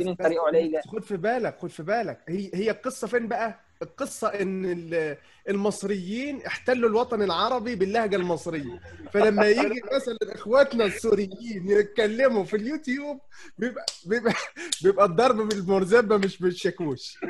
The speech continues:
Speaker 1: تم-، تمامًا.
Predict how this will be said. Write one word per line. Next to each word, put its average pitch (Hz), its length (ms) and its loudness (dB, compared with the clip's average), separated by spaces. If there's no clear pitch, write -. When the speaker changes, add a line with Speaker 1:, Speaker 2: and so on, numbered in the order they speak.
Speaker 1:
تم-، 175 180 4
تمامًا. 185 500 4